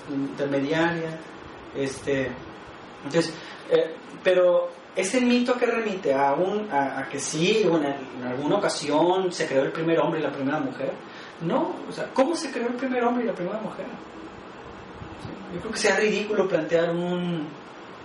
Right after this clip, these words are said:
y de repente, ¡ah! Hay un hombre, hay una mujer, o sea, este, em, como histórico, ¿no? O no sé, este, estos mitos modernos, así estilo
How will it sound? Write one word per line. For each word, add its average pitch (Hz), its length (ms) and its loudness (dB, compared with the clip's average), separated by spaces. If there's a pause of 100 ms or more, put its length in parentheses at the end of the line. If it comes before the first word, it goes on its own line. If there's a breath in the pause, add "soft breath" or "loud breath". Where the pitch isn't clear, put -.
(200)
y 151 60 4
de 160 100 6
repente, 208 420 2
¡ah! - 220 0 (280)
Hay 294 180 6
un 302 180 6
hombre, 277 220 2 (100)
hay 302 120 6
una 285 120 4
mujer, 233 300 -4
o - 20 -16
sea, 156 220 0 (180)
este, 151 680 2 (580 loud breath)
em, 143 800 4 (480)
como 165 480 6
histórico, 208 640 2
¿no? - 880 -6
O 165 320 6
no 208 220 2
sé, 208 460 4
este, - 180 -4
estos 196 240 0
mitos 196 300 0
modernos, 165 460 2
así 156 220 -4
estilo 156 680 2